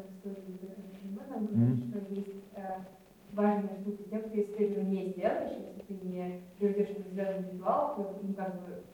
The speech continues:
Speaker 1: ты его проводишь, потому что следующий год должен быть. Если ты его не проводишь, то там, условно, э, о том не утверждает змея, и
Speaker 2: Да.
Speaker 1: следующий год, следующий день не настанет просто.
Speaker 2: Да, но когда мы, э, проделываем некий ритуал,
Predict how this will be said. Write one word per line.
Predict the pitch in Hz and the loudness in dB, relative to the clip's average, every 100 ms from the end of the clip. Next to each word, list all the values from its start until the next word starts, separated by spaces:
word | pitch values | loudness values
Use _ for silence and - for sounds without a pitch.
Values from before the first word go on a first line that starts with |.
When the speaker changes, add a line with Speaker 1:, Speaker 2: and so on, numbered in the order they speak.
| - - - - - | -20 -20 -20 -20 4
Speaker 1:
ты | 208 | 6
его | 214 | 8
проводишь, | 214 220 285 - | 8 8 6 2
потому | 214 208 208 | 4 4 4
что | 214 | 6
следующий | 214 208 220 | 6 6 6
год | 220 214 | 8 8
должен | 202 202 | 4 2
быть. | 190 185 | -2 -4
Если | 180 185 | -4 -2
ты | 196 | 0
его | 202 | 2
не | 202 | 0
проводишь, | 196 190 - 285 277 - | 0 2 4 4 2 0
то | |
там, | 202 190 - - - | -2 -2 -6 -10 -10
условно, | 202 208 196 185 180 180 202 - - | 0 6 6 4 -2 -2 -6 -6 -6
э, | |
о | 190 190 190 190 | 2 2 2 0
том | 214 208 | 4 4
не | 190 | 4
утверждает | - 196 202 190 185 | 0 0 4 4 6
змея, | 202 - - 202 196 | 4 4 6 6 6
и | 208 196 196 - - | 4 2 0 -6 10
Speaker 2:
Да. | 127 131 - - | 12 12 12 4
Speaker 1:
следующий | 226 208 208 | 8 8 6
год, | 214 214 202 | 6 6 8
следующий | 196 202 196 | 4 4 -2
день | 240 277 | 0 2
не | 214 | 4
настанет | 214 - 202 - - - - - - - | 4 2 0 -2 -8 -14 -20 -20 -20 -14
просто. | - 143 | 0 12
Speaker 2:
Да, | 175 160 | 12 12
но | 143 | 12
когда | 143 151 143 175 | 12 12 12 12
мы, | 175 170 170 | 12 12 12
э, | 170 156 151 | 12 12 12
проделываем | 151 151 147 175 160 151 | 12 12 12 12 12 12
некий | 160 160 160 | 12 12 12
ритуал, | 160 170 196 226 220 | 12 12 12 12 12